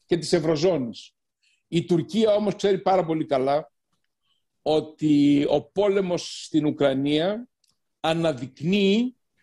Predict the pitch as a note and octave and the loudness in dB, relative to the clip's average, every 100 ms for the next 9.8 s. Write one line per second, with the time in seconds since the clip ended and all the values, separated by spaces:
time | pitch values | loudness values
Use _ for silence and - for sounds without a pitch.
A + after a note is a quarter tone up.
0 | _ _ _ _ _ _ F#3 F3+ C3+ F3 | _ _ _ _ _ _ -2 0 2 0
1 | E3+ E3 E3 D#3+ D#3 - A3+ A#3 - - | 0 -2 -2 -4 -8 -4 -4 -4 -4 -4
2 | F#3+ F3 C#3 A3+ - C#3+ C3 C3+ C#3+ F#3+ | 0 -2 0 -4 -4 -8 -8 -4 -2 -2
3 | - D#3+ C#3 B2+ - F#3 G#3+ A3+ _ _ | 0 -2 -2 -6 -2 -2 -2 -8 _ _
4 | _ - D#3 F#3+ G#3+ G3+ G#3+ G3+ F#3+ G#3+ | _ -6 -2 0 0 0 0 0 0 0
5 | G3 E3+ - C3 G3 A#3+ C4 _ _ _ | 0 -4 -8 -12 -6 -6 -6 _ _ _
6 | _ _ _ F3 E3 - F#3 A#3 G#3+ G#3 | _ _ _ -2 0 -2 0 0 0 0
7 | A#3 A#3+ A#3+ - _ _ F#3+ F#3+ F#3 F3+ | 0 0 -2 -6 _ _ -4 -2 -2 -2
8 | E3 F3 E3+ F#3 C4 A#3+ - E3+ G3+ G#3+ | -2 0 0 0 0 -2 -6 0 0 0
9 | - D#3+ D3 C3 A#3+ B3 A#3+ - | -4 -6 -8 -8 -8 -6 -8 -10